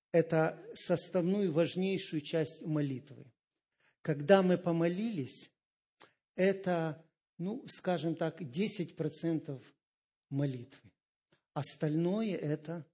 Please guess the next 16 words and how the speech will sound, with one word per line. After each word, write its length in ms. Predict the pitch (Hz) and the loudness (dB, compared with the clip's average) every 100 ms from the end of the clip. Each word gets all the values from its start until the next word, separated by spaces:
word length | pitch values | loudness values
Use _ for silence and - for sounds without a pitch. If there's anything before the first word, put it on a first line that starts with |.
| _ _ _ - | _ _ _ -14
знаете 420 | 135 165 151 139 | -6 -4 -6 -12
что? 220 | - - _ _ _ _ _ _ _ _ _ _ _ - | -16 -16 _ _ _ _ _ _ _ _ _ _ _ -6
Это 300 | 170 170 160 | -6 0 -2
ответ 380 | 156 156 175 151 | -2 -4 -4 -4
Божий 500 | 147 156 123 123 110 | -6 -6 -6 -10 -12
услышать. 500 | - 131 131 - _ _ _ - - - - _ - | -16 -16 -16 -18 _ _ _ -20 -20 -20 -20 _ -4
А 120 | 170 | 0
вы 120 | 196 | 2
никогда 520 | 190 190 202 185 185 | 2 2 -2 2 2
не 140 | 170 160 | 4 0
услышите 640 | 143 - 135 - - 143 | 0 -8 -8 -10 -8 -6
ответ 440 | 143 - 139 147 | -6 -8 -6 -6
Божий, 440 | 131 165 151 127 - - _ | -4 -8 -6 -10 -14 -20 _
если 300 | 147 143 147 | -10 -6 -4
у 80 | 143 | -2
вас 360 | 143 127 - | -4 -6 -14